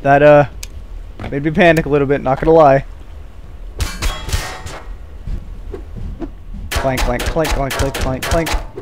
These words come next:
<laughs> Good time to start loading. Loading time. Time to drink more Monster.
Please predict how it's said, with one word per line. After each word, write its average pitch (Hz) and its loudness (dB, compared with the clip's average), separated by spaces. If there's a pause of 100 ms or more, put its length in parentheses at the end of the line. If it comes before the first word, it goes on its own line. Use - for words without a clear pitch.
(1400)
<laughs> 98 2 (520)
Good 135 -2
time 135 0
to 123 -8
start 117 -2
loading. 107 -2 (1800)
Loading 156 4
time. 135 -2
Time 147 4
to 160 0
drink 175 -2
more 202 2
Monster. 208 2